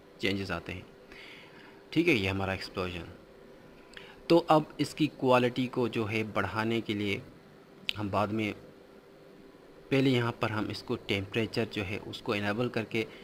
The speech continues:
इसको render करते हैं। तो यहाँ पर आप देख सकते हैं temperature भी enable हो चुका है, मगर क्योंकि मैं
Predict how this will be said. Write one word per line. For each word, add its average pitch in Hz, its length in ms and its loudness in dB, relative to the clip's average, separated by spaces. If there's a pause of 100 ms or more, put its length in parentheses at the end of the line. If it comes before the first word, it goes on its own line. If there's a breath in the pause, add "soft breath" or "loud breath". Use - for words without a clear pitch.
(380 loud breath)
इसको - 220 -2
render 95 300 -2
करते 107 260 -4
हैं। 110 80 -4
तो 120 80 -4
यहाँ 98 240 -2
पर 107 140 0
आप 90 220 0
देख 98 120 -4
सकते - 260 -8
हैं 107 120 -4 (120)
temperature 107 560 0
भी 107 120 -2
enable 101 340 -4
हो 107 260 -4
चुका 120 280 -2
है, 120 160 -4 (2500 loud breath)
मगर 147 320 4
क्योंकि 160 300 4
मैं 147 300 4